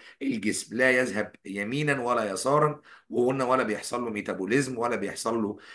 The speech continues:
آه، اكسكريشن، وكمان ما بيبقاش اكتف. البارت من الدراج اللي هيبقى فري هو ده اللي بيحصل له ميتابوليزم واكسكريشن، وهو ده اللي هيبقى اكتف. لكن الباوند not active,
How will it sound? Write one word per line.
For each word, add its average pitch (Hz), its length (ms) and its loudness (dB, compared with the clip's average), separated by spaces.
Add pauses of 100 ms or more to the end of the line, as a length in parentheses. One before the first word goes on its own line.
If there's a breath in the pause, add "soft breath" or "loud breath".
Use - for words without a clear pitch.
(140 loud breath)
آه، 104 760 2
اكسكريشن، 139 720 2
وكمان 123 760 -2
ما 107 80 -2
بيبقاش 110 640 0 (300 loud breath)
اكتف. - 500 0 (840)
البارت 104 600 4
من 117 180 -4
الدراج 110 520 2
اللي 101 200 -4
هيبقى 113 280 0
فري 160 500 -2 (260 soft breath)
هو 139 240 8
ده 120 200 6
اللي 120 320 -2
بيحصل 107 440 -2
له 117 60 -4
ميتابوليزم 101 720 0
واكسكريشن، 135 840 -2 (300 loud breath)
وهو 127 400 6
ده 123 300 4
اللي 107 180 -2
هيبقى 107 600 -4 (200)
اكتف. - 360 0 (100)
لكن 104 280 0
الباوند 147 640 4
not 127 440 -6
active, 113 480 -2